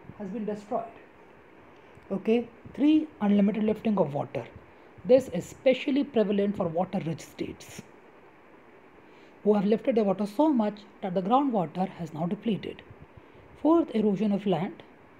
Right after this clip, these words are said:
This generally happens over a period of time, so there has been no case studies as such. Fifth, misuse of water. You know, when you put too much water in soil,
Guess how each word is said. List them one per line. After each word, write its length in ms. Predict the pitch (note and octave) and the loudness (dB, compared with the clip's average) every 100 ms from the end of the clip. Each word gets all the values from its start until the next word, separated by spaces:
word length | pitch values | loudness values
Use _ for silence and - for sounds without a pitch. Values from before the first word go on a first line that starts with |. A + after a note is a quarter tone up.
| - - | -8 -2
This 340 | G3+ F4 - | 2 2 2
generally 520 | - B3+ B3+ C#4+ C#4+ B3+ | -4 -2 -2 0 -2 -2
happens 480 | B3+ B3 C4+ A#3+ | -2 -2 -2 -2
over 200 | G#3 G#3 | -4 -4
a 60 | A3+ | -4
period 260 | - A3 A3 | -4 -4 -4
of 200 | G#3+ - | -6 -4
time, 440 | G#3+ D3+ F#3+ F3+ - - - - - - | -2 -2 -4 -6 -14 -20 -20 -20 -20 -12
so 80 | G#3 | -4
there 120 | C#4+ | 0
has 160 | C#4 A3 | 0 0
been 180 | C4+ B3+ | 0 0
no 140 | C#4 | 0
case 280 | - G3 F#3 | 0 0 0
studies 300 | F#3 D#3 C#3 | -4 -4 -6
as 180 | B2 - | -8 -10
such. 380 | - - - - - - - - | -16 -16 -18 -18 -20 -20 -20 -4
Fifth, 380 | A3 A3+ - - - - - G#3 | -2 -2 -6 -20 -20 -20 -6 -2
misuse 400 | A3 - C#4+ B3 | 0 0 2 4
of 160 | G3 | 4
water. 380 | D#3+ D3 C#3+ C#3+ - - - - - - - | 2 -2 -6 -8 -10 -20 -20 -20 -20 -20 -6
You 80 | D4 | -2
know, 220 | B3+ - - | -2 -4 -6
when 200 | F#3+ C#4+ | -2 0
you 220 | D#4+ D#4+ D#4+ - - - | 2 0 -2 -16 -16 -6
put 120 | - - - | -6 -6 -2
too 120 | D#4 | 0
much 220 | F4 - | 0 -2
water 260 | A#3 A3 B3 | -4 -2 -2
in 220 | A3 G3+ | -2 -4
soil, 380 | - D3+ D#3 | -4 -2 -2